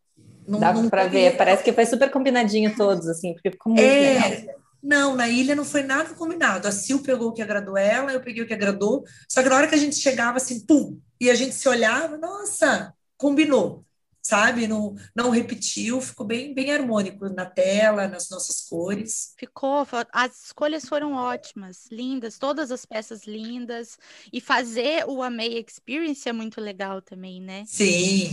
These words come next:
Speaker 1: muito, muito.
Speaker 3: É bem, bem incrível. Pra quem tá ouvindo a gente, todos os,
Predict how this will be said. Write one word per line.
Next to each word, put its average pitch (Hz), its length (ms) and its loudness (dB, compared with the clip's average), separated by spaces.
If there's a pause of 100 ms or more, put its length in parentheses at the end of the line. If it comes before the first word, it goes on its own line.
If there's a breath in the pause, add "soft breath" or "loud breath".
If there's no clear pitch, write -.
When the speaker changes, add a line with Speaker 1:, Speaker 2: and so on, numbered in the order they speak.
Speaker 1:
muito, 196 480 0
muito. 156 500 -8 (120)
Speaker 3:
É 185 100 -16
bem, 247 580 -6
bem 240 200 -2
incrível. 208 600 -8
Pra 233 140 -2
quem 320 160 -4
tá 339 160 0
ouvindo 285 320 -2
a 240 80 -6
gente, 247 560 -2 (100)
todos 262 440 -4
os, - 260 -16